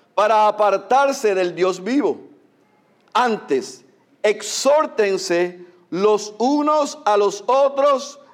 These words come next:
cada día, subraya esa expresión, mientras todavía se dice hoy,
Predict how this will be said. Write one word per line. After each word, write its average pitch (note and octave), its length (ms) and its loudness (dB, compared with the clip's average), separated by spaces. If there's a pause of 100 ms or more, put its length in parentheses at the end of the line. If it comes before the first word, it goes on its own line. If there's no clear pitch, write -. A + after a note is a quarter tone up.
(140)
cada C#4 360 2
día, A3+ 360 2
subraya G#3 420 0
esa A#3 120 0
expresión, A#3 640 -2 (580)
mientras B3+ 960 0
todavía B3+ 840 2
se B3+ 300 0
dice E3 560 -4 (460)
hoy, A3 600 2